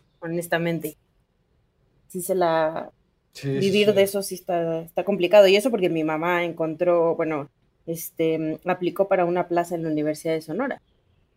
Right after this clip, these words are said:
Speaker 1: eh, después de muchos años, y es la que tiene hasta la fecha. Pero yo recuerdo en mi infancia, nos las vimos bien negras en, en Ondas de Lana, porque la neta no es una carrera que,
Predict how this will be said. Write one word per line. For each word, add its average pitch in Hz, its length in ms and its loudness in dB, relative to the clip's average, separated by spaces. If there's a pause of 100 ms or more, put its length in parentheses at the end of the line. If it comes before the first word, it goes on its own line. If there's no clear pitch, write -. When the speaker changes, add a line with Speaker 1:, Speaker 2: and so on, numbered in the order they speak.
Speaker 1:
eh, 165 100 -2
después 165 320 -2
de 185 60 0
muchos 165 360 -4
años, 202 460 -2
y 160 140 -2
es 160 100 0
la 160 120 -4
que 160 100 -6
tiene 160 220 -4
hasta 139 180 -10
la 135 100 -10
fecha. - 340 -12
Pero 143 460 -8 (200)
yo 170 180 -2
recuerdo 160 480 -2
en 160 160 -2
mi 156 140 -2
infancia, 165 600 -4 (220)
nos 151 140 -12
las 147 180 -4
vimos 170 320 -6
bien 208 340 -6
negras 247 380 -8
en, 156 100 -16 (180)
en 165 140 -4
Ondas 180 260 4
de 170 100 2
Lana, 185 360 0 (440)
porque 160 240 -4
la 147 120 0
neta 160 320 2
no 160 280 2
es 156 160 -2
una 151 160 -6
carrera 156 420 -4
que, - 360 -14